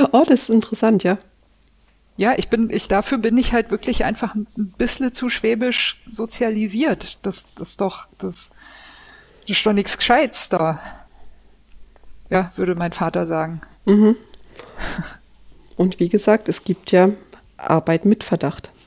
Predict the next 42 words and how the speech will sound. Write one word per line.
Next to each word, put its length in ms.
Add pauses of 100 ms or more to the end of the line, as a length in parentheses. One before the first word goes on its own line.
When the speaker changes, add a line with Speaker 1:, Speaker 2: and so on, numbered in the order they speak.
(960)
Speaker 1:
Ist 180
ja 80
nicht 200
so, 40
Speaker 2:
Genau, 260
Speaker 1:
dass 100
da 40
Speaker 2:
zum 80
Speaker 1:
nichts 240
da 120
Speaker 2:
Beispiel, 160
Speaker 1:
wäre. 260 (460)
Speaker 2:
das 280
ist 180
jetzt 220
noch 120
so 140
nächster, 760
äh, 40
nächstes 400
Stichwort, 460
das 180
da 80
auch 200
noch 200
reinfällt. 500
Wir 140
haben 140
einen 60
ganzen 420
Haufen, 420 (460)
äh, 220
bereits 800
gerichtlich 520
verurteilte 960 (260)
Menschen 440
mit 140
Nazi-Hintergrund, 1080 (280)
die 180
Speaker 1:
Mhm. 60
Speaker 2:
untergetaucht 640
sind. 380